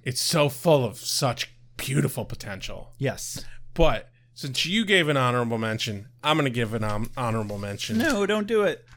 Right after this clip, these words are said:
Speaker 1: And that is gonna be the entire fucking conversation about prostitution. <laughs> Um, because let me tell you, at this point, give me any fucking scene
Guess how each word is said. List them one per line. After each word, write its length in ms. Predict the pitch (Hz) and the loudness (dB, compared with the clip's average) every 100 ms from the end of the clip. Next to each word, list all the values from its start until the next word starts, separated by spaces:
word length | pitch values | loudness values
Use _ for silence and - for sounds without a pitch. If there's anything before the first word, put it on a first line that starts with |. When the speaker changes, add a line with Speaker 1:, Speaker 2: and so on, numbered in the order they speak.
| - | -2
Speaker 1:
And 440 | 131 127 120 120 117 | 2 4 4 2 -2
that 540 | - 143 151 143 - - | -4 2 2 2 -4 -4
is 200 | 151 123 | -2 0
gonna 180 | 131 131 | 0 0
be 560 | 117 123 117 110 104 - - - | 2 2 2 -2 -6 -14 -20 -20
the 220 | 151 139 139 | -8 0 2
entire 560 | 131 - - 165 160 | 2 -2 0 4 4
fucking 360 | 131 143 139 123 | 4 0 0 -2
conversation 680 | 131 123 113 - 127 - 110 | 0 0 0 -2 -2 -2 -4
about 320 | 110 98 95 - | -4 -4 -6 -8
prostitution. 920 | - 107 - - 101 95 - 95 104 - _ _ _ - - | -2 -2 -4 -10 -10 -10 -10 -10 -16 -20 _ _ _ -12 -10
<laughs> 300 | - - 302 285 - 247 - - | -2 0 2 2 0 -4 -4 -6
Um, 480 | 120 107 101 95 131 | -2 -2 -2 -8 -4
because 480 | 127 123 151 120 - - 156 | -4 2 2 2 -4 -12 0
let 220 | 165 175 | 2 4
me 140 | 190 | 2
tell 260 | 151 151 135 | 4 6 6
you, 160 | 117 113 | 4 0
at 240 | 131 120 | -2 -2
this 200 | 165 170 | 0 0
point, 400 | - 180 175 - - - - - | 0 0 0 -2 -12 -20 -20 -6
give 300 | 170 226 202 | 0 2 2
me 320 | 208 143 123 - | 2 2 0 0
any 360 | 135 180 220 | 2 2 -2
fucking 460 | 202 190 180 185 165 | -2 0 0 0 0
scene 580 | - - 131 139 160 | 2 2 0 -4 -6